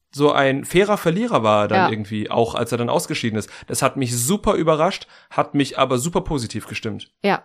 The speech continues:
Speaker 2: ich stimme dir da in allem zu, was du gerade über ihn gesagt hast.
Speaker 1: Hätte ich ja doch für uns beide sprechen können.
Speaker 2: Ja.
Speaker 1: <laughs>
Speaker 2: Meine Stimme hasste.
Speaker 1: Nachdem die Finalisten nur noch zu dritt waren, haben sie zur Belohnung eine Teeparty mit Karotten bekommen, was vor allem Paco sehr, sehr verwirrt hat.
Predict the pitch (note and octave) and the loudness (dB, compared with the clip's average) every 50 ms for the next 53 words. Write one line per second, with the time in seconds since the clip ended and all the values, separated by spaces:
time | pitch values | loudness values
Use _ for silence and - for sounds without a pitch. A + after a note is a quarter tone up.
0 | _ - G#3 G3 - - G#3 G#3 G3+ G3 F#3+ F#3 F3+ F3 F3 E3+ - F3 E3+ - | _ -6 -6 -6 -4 -2 0 2 2 4 2 2 2 2 0 0 -2 -4 -4 0
1 | - G3 A3 A#3 A3+ G#3 - - A3 F#3+ D#3+ E3 D#3 - - F3 F3 D#3+ D#3+ E3 | 2 4 6 6 6 4 2 0 -4 -2 -2 -2 -4 -6 -6 -8 -6 -4 -2 -2
2 | D#3+ E3 - E3 - C#3 D#3 D#3 D#3+ D#3 - - - - - A#2+ A#2+ B2 B2 C#3 | -2 -2 -2 -4 -6 -6 -6 -8 -6 -6 -8 -10 -10 -12 -10 -6 -4 -2 -2 0
3 | C3+ B2+ D3+ D3+ - - A#2 G#2+ - - A#2 A2 G#2 G#2 - - - - - - | 2 2 0 0 0 -2 -4 -4 -2 0 2 2 2 0 -2 -6 -8 -10 -10 -10
4 | A#2 - - - A2 - _ F#3+ G3 E3+ - - - - - - D3+ A#2+ - - | -12 -12 -12 -12 -14 -8 _ 0 0 0 0 -4 -8 -10 -6 -6 -6 -4 -4 -6
5 | C3+ - - - - E3+ F#3+ A#3 B3+ - - B3+ A#3+ A3+ G3+ G3 A#3 - - - | -8 -8 -8 -8 -6 -4 -2 -4 -4 -4 -2 -2 0 0 0 -2 -6 -8 -10 -12
6 | - - - _ - - _ _ _ _ _ - C#3 D3 - - F#3 G3+ G#3 G3+ | -14 -14 -16 _ -20 -20 _ _ _ _ _ 2 2 2 2 4 4 4 4 4
7 | D#3+ D#3 E3+ E3+ - F3+ E3+ D#3+ C#3+ D3 G3 - - - D#3 D3+ D3 C#3 - - | 2 0 -2 -2 0 2 2 2 4 2 0 -2 -2 0 0 2 2 0 0 -4
8 | - A2+ - - A#2 D#3+ F#3+ - - A#2 A2 A2 A2+ B2+ F3+ G3 - - - - | -8 -6 -6 -4 -2 -2 -2 -4 -2 0 2 4 4 4 2 0 -4 -10 -20 -20
9 | _ _ _ - - - C3 C#3+ F3+ E3+ E3 C#3+ D#3+ D#3 - - D#3 C#3 C3 C3 | _ _ _ -10 -2 2 2 2 2 2 0 -4 -6 -6 -4 -2 -2 -2 0 2
10 | B2 C3+ D3+ F3+ F3+ F#3 F3+ - - - C#3 C#3 C3+ C#3 C#3 C3+ B2+ - _ _ | 2 4 4 4 2 2 0 -2 0 0 2 4 4 4 2 2 0 -4 _ _
11 | _ _ _ _ - - - D3+ F#3 A3 B3 B3 - - C3 C3 D3 D#3 - - | _ _ _ _ -10 -4 0 2 2 2 2 0 -2 0 2 2 2 2 0 -2
12 | D#3 D#3 E3+ - - - - A#2+ A2+ A2+ D3 F3 - A#3 F#3 B2+ A2+ - - A#2+ | -2 -2 -2 -4 -6 -4 -2 0 2 2 2 0 0 -2 -2 -2 -2 -2 0 0
13 | B2 D3 E3 C3+ C3 B2+ - - - D3 - - C#3+ C#3 B2 - - - F#3 - | 0 0 0 0 -2 -4 -4 -4 -6 -4 -2 0 -2 -2 -2 -4 -6 -6 -6 -6
14 | D3 A#2+ A2+ G#2+ G2+ A2+ B2+ D#3+ F3 D3+ C#3+ D3 D#3+ - - D#3 C#3+ C#3 D#3+ E3+ | -6 -6 -6 -6 -4 -4 -2 -2 -2 -2 -2 -2 -2 -2 -4 -4 -2 -2 -2 -4
15 | E3 - - A#2 - - - | -4 -6 -10 -12 -12 -14 -18